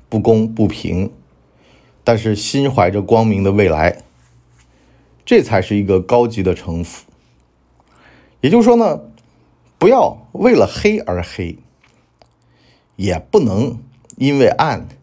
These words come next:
而理解暗，而去觉得周围都是暗的。特别是啊，你过了三十，人到了中年，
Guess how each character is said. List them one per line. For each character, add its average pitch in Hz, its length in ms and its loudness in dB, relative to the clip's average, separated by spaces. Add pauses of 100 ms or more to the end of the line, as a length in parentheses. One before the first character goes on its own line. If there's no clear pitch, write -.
(360)
而 98 140 0
理 147 180 0
解 113 140 -2
暗， 71 360 -4 (720)
而 110 200 0
去 127 400 -4 (560)
觉 - 180 0
得 120 100 0
周 143 160 2
围 117 140 2
都 127 80 -2
是 - 120 -4
暗 90 300 -2
的。 - 180 -16 (1800)
特 269 200 2
别 120 160 4
是 110 120 -4
啊， - 380 -6 (320)
你 - 140 -8
过 160 240 2
了 98 200 -2
三 120 300 0
十， 85 400 -6 (880)
人 95 180 -2
到 131 140 4
了 - 100 0
中 117 240 -2
年， 82 360 -4